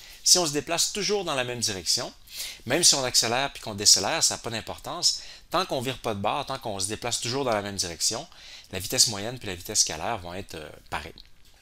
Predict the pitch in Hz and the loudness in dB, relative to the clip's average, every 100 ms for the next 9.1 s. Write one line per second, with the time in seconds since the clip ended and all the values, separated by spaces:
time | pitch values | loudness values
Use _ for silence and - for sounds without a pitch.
0 | - 135 - 120 - - 101 117 135 123 | -10 -6 -4 -2 -2 0 0 0 0 -2
1 | 101 90 - 95 101 - 131 104 - 135 | -2 6 6 6 4 6 6 6 6 4
2 | - 98 90 - 123 - 107 92 87 87 | -4 -6 -2 -2 2 0 0 -8 -10 -6
3 | 87 143 175 - - - - - 92 - | -4 -2 -4 -12 -18 -16 -18 -6 0 4
4 | 107 107 131 117 - 107 - 107 98 - | 4 4 2 0 0 2 2 -2 -6 -8
5 | 92 - 92 85 - 131 - - - - | -10 -8 -6 0 0 -2 -10 -16 -16 -18
6 | - 104 104 - 160 151 104 95 95 104 | -10 -8 0 0 2 0 2 0 -2 -4
7 | 165 151 120 143 135 110 - 147 113 92 | -6 -6 -6 -4 -2 -2 -4 -8 -6 -8
8 | 98 160 127 - 147 - 98 82 98 139 | -8 -8 -8 -4 -4 0 -2 -2 -6 -6
9 | 196 | -6